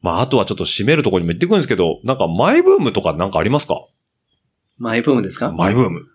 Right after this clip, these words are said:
Speaker 1: まあ、自転車に限らずでもいいんですけど。
Speaker 2: まあね、今やっぱ車もちょっと興味あるぐらい。
Speaker 1: はいはいはいはい。
Speaker 2: ええ。
Speaker 1: え、じゃあもう今完全にトランポじゃないですか。で、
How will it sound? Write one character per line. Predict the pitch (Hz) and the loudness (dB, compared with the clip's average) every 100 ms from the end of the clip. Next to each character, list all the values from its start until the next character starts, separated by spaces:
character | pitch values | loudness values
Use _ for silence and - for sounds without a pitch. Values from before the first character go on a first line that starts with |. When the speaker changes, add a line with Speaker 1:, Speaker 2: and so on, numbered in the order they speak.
| _ _ | _ _
Speaker 1:
ま | - | -6
あ、 | |
自 | 98 107 | -2 0
転 | 139 | 0
車 | 139 | 0
に | |
限 | 113 160 | 2 2
ら | 185 | 2
ず | 104 | 0
で | 82 | -4
も | 80 | -2
い | 82 | -4
い | |
ん | |
で | 76 | -4
す | - | -4
け | 78 | -4
ど。 | 73 - _ - - 226 | -4 -10 _ -14 -6 0
Speaker 2:
ま | 214 151 | 2 2
あ | 135 | 2
ね、 | 190 117 127 _ | 2 0 -4 _
今 | 180 165 | -2 2
や | 120 | 2
っ | 104 | 0
ぱ | 98 | -6
車 | - 127 151 | -2 2 2
も | 156 135 185 | 2 0 -2
ち | 180 | 0
ょ | 160 | -2
っ | |
と | 156 | -2
興 | 151 139 | -2 0
味 | 110 | 0
あ | |
る | 104 | -2
ぐ | 98 | -4
ら | 87 | -8
い。 | - | -8
Speaker 1:
は | - 123 | -2 0
い | |
は | 117 | 2
い | |
は | |
い | 110 104 92 90 87 | 2 4 4 4 2
は | 104 | -2
い。 | |
Speaker 2:
え | 98 90 82 - _ _ - | -4 -6 -8 -14 _ _ -2
え。 | 180 | 0
Speaker 1:
え、 | |
じ | 190 | 2
ゃ | |
あ | |
も | 180 | 2
う | 165 | 0
今 | 233 - | 0 0
完 | 185 185 | -2 -2
全 | |
に | 170 | 0
ト | 170 | 0
ラ | 277 | 0
ン | 247 | 0
ポ | 104 | -2
じ | 90 | 0
ゃ | 78 | -2
な | |
い | 73 | -4
で | |
す | - | -8
か。 | - 76 71 71 - - | -6 -4 -4 -8 -10 0
で、 | 139 | 0